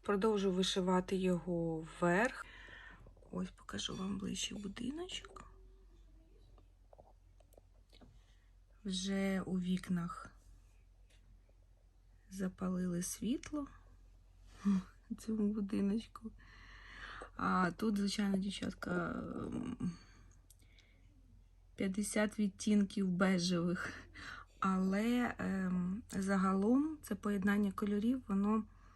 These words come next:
такий ефект, ем, створює,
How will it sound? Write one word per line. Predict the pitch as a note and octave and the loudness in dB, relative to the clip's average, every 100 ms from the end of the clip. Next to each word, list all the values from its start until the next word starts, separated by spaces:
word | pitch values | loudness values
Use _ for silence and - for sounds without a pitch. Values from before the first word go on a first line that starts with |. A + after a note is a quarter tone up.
| - - - - - | -20 -20 -20 -20 -8
такий | G3 - A3 A3+ | -8 -2 0 2
ефект, | G3+ F#3 G3+ F#3+ - - - | 0 0 0 0 -2 -8 0
ем, | F#3+ F#3 F3 F3+ - - - - - - - - | 2 4 4 2 -2 -16 -20 -20 -20 -20 -16 -12
створює, | - - G3 G3+ G#3 G3 F#3+ F#3 F#3 | -10 -10 0 4 6 6 6 6 6